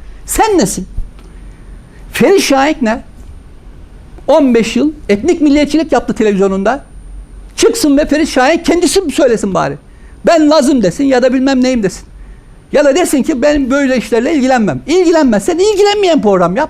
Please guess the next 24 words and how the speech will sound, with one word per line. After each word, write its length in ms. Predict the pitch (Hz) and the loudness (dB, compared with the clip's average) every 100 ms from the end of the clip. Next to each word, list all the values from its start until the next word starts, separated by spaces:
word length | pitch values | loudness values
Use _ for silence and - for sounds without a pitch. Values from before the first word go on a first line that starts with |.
| - | 0
Biz 160 | 381 311 | 0 2
de 100 | 302 | 0
bak 160 | 339 - | -2 -2
ne 80 | 339 | -2
güzel 320 | 208 196 220 | 0 0 0
büyük 200 | 240 226 | -2 -2
bir 40 | |
medya 260 | 226 220 196 | -2 0 -2
patronu 420 | - - 180 175 | -2 -2 -2 -2
gibi 240 | 156 143 | -2 -2
biz 160 | 147 139 | -2 0
de 40 | |
olalım. 340 | 139 127 196 285 - - - - - | 2 2 0 -2 -8 -18 -16 -10 -2
Modal 420 | 175 220 247 180 | 2 4 4 2
bir 60 | |
örnektir. 320 | 156 147 - 381 | 0 0 -2 0
Biz 140 | 392 | 2
de 40 | 339 | 2
öyle 180 | 254 | 2
diyelim. 240 | 165 139 127 - - - - - - - | 0 -2 -6 -14 -20 -20 -20 -20 -8 -2
Ya 140 | 214 | 0
da 100 | 269 | 2
Turgay 360 | 277 269 302 240 | 0 2 2 2
Ciner'i 360 | 302 330 349 | 2 0 -2